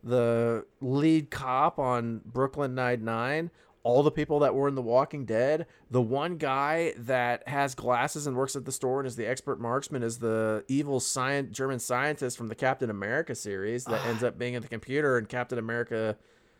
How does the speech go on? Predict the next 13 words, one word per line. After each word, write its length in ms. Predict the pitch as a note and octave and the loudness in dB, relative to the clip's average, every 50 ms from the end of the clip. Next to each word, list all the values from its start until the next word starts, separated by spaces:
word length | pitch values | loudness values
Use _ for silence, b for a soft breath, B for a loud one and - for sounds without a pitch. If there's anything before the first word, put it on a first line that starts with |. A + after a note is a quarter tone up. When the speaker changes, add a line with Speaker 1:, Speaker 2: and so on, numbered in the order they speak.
| b b b _ | b b b _
Speaker 1:
uh, 320 | - G#2+ G#2+ G#2+ G#2 G2+ - | -2 0 2 4 2 2 2
Everything 400 | - B2 A#2+ B2+ B2 - B2+ B2 | 0 0 0 0 -2 -2 -4 -2
You 60 | A#2+ | -2
Know 140 | A2+ A#2+ A2+ | 0 0 0
Is 100 | A2 G2 | 0 0
Wrong. 480 | G#2 A2 A2+ B2+ D3+ D#3+ C3 A2+ B2 B2+ - b b b b b b b b b b _ - | -2 -2 0 0 0 0 0 -2 -4 -8 -10 b b b b b b b b b b _ -12
Uh, 240 | B2 A#2 A2 - - | -8 -6 -4 -2 0
Speaker 2:
Dude, 260 | E3+ D#3+ D3+ - - | 0 0 0 0 0
Toby, 200 | - E3 F3 E3 | 2 2 4 6
Speaker 1:
Winter 160 | E3 E3+ D#3+ | 6 4 4
Soldier, 480 | - - C#3 C#3+ D3+ D#3 D#3+ - A2 - - | 2 0 0 2 4 4 4 2 0 -4 -4
Speaker 2:
I, 40 | |
Speaker 1:
like 220 | B2+ C3 B2 - | -2 -2 -2 -2